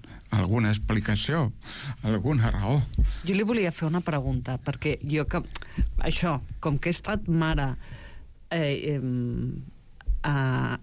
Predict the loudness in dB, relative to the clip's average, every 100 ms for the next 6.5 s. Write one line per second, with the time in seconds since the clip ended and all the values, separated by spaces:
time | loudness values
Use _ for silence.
0 | 0 2 2 2 2 2 2 0 -2 -4
1 | 0 0 2 2 2 0 0 -2 0 0
2 | 0 0 0 0 0 0 0 0 0 0
3 | 0 -2 -2 -2 -2 -2 2 2 2 2
4 | 2 0 2 2 2 2 2 2 -2 -6
5 | -4 0 0 0 -2 -2 -2 -2 -6 -14
6 | -14 -16 -16 -4 2